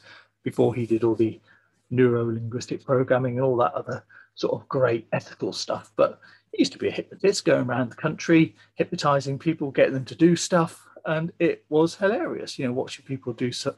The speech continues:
some obscene acts <laughs> on the stage for the delight of the paying audience. And it made me very suspicious of it. And I've, and I've come across people who use it that way. I'm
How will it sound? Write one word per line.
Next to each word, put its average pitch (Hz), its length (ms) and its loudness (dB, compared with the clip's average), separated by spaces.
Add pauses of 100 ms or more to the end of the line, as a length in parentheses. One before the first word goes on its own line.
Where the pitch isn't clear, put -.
(120)
some 135 360 -4
obscene 135 640 0
acts - 400 -2
<laughs> - 40 -12
on 139 100 0
the - 60 -8
stage - 680 -4 (420)
for - 100 -8
the 131 120 2
delight 156 560 2
of 143 120 -6
the - 80 -6
paying 123 340 -2
audience. 180 640 -2 (920)
And 143 100 2
it 139 80 -2
made 180 240 4
me 135 100 0
very 135 240 4
suspicious - 600 -4
of 113 120 -6
it. 127 60 0
And 165 100 0
I've, 170 240 0
and 180 120 2
I've 175 120 2
come 180 160 2
across 135 260 -8
people 120 360 -14
who 123 220 -8
use 131 340 -4
it - 100 -4
that - 240 -4
way. 98 260 -6 (1120)
I'm 175 360 6